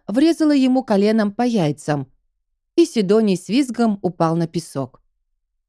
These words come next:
Албаний не успел блокировать её выпад, и кинжал по рукоятку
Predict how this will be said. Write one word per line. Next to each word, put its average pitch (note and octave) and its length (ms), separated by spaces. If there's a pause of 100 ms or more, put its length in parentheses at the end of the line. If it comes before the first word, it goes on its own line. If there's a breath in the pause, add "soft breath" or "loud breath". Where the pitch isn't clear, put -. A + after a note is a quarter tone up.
(360)
Албаний G#3+ 500
не G#3+ 120
успел G#3 320
блокировать G3 640
её G3 240
выпад, G3 420 (360)
и A#3 80
кинжал A#3 600 (120)
по G3+ 120
рукоятку A3 840